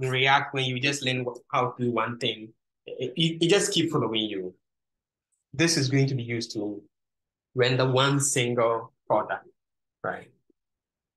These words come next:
So product card. And then the next component I would like to create is the product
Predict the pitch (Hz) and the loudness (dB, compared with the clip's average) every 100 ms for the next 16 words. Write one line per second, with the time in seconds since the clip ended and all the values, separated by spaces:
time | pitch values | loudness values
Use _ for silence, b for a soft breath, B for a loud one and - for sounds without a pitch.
0 | _ - 123 - 113 117 - - 98 - | _ -6 -6 -2 0 -2 -4 -6 -6 -8
1 | _ _ _ _ _ _ _ _ - 123 | _ _ _ _ _ _ _ _ -8 -2
2 | 123 127 131 151 170 151 151 151 151 120 | 0 2 2 2 2 2 4 2 2 2
3 | 120 120 120 127 113 104 - _ _ _ | 2 2 -2 -6 -8 -10 -16 _ _ _
4 | _ _ _ _ - 160 143 123 113 120 | _ _ _ _ -6 0 2 2 0 -2
5 | 120 117 - 139 131 131 131 - | 0 -2 -2 2 2 2 0 -6